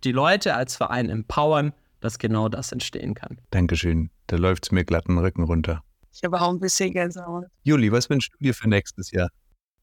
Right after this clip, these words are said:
Speaker 3: Ja, also noch mehr Resonanz, dass es so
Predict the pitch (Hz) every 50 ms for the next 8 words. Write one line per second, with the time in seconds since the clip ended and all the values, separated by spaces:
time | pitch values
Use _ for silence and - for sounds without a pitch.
0 | _ - 196 202 214 240 220 202 214 190 170 196 202 202 190 190 185 175 175 _
1 | _ _ 190 208 220 247 294 349 349 330 294 262 254 220 220 208 208 196 196 208
2 | 277 392 - - - - - _ _ - 233 240 220 - - 240 220 - - 233
3 | 220 220 214 208 208 202 202 190